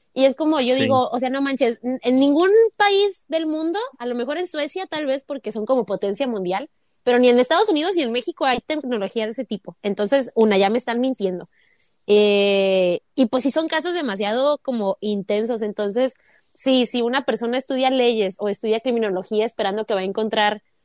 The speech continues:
Speaker 1: ese tipo de, de casos en la vida real, siento como que, pues,
Speaker 2: No, y me... ah.
Speaker 1: decepción, no va a pasar.
Speaker 2: Y me da cuenta lo que dice Mexicas, porque es cierto, eso de que, ti-, te-, o sea, aquí estudiar leyes o policía o algo así,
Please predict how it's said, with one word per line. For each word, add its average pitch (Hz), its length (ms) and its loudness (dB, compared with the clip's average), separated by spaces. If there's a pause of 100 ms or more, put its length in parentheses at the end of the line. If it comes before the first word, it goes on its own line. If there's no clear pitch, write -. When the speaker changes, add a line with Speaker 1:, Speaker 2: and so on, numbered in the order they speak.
(380)
Speaker 1:
ese 233 220 4
tipo 240 300 0
de, 196 360 2
de 196 180 0
casos 214 300 0
en 233 100 0
la 185 80 -2
vida 196 220 0
real, 214 380 -4 (180)
siento 190 440 -4
como 190 220 -4
que, 180 440 -8 (640)
pues, 185 160 6
Speaker 2:
No, 127 80 2
y 127 60 6
me... 120 160 0 (260)
ah. 131 80 2
Speaker 1:
decepción, 214 640 4
no 196 100 4
va 196 80 4
a 190 40 -2
pasar. 196 300 -2 (760)
Speaker 2:
Y 135 60 0
me 131 100 4
da 131 100 0
cuenta 165 200 4
lo 156 60 2
que - 40 -8
dice 170 140 4
Mexicas, 156 440 2
porque 123 220 2
es 117 80 -2
cierto, 139 340 2
eso 123 140 4
de 120 120 4
que, 107 300 -4 (180)
ti-, 127 240 2 (300)
te-, - 180 -6
o - 80 -4
sea, 127 140 2
aquí 120 140 0
estudiar 139 300 4
leyes 127 440 2
o 110 100 2
policía 117 680 2
o 107 100 -2
algo 113 160 -2
así, 127 300 -4